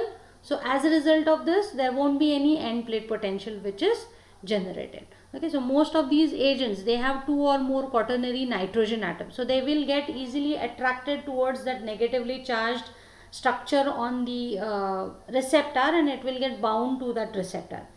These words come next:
But because these competitive blockers, they have thick and bulky molecule, the conformational changes will not take place. So this particular, uh, structure, because they, they had a bulky molecule,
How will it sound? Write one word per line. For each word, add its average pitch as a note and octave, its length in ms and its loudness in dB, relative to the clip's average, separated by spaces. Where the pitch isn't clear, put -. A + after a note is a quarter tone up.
But D4 240 2
because D#4 520 6
these D#4 240 4
competitive C#4 600 0
blockers, A#3 440 2
they A#3 140 2
have B3+ 260 -4
thick - 260 -4
and C#4+ 200 2
bulky A#3 360 0
molecule, B3+ 720 0
the D4 80 2
conformational A#3+ 800 -4
changes A3+ 500 -6
will E4+ 280 2
not G3+ 400 -4
take - 220 -8
place. - 240 -14
So B3 140 -8
this C#4 180 -4
particular, D4 720 2
uh, B3 480 0
structure, C4 640 0
because B3 400 0
they, B3 280 0
they A#3 160 0
had A3+ 220 -2
a A#3+ 140 0
bulky A3 580 -2
molecule, G#3+ 640 -2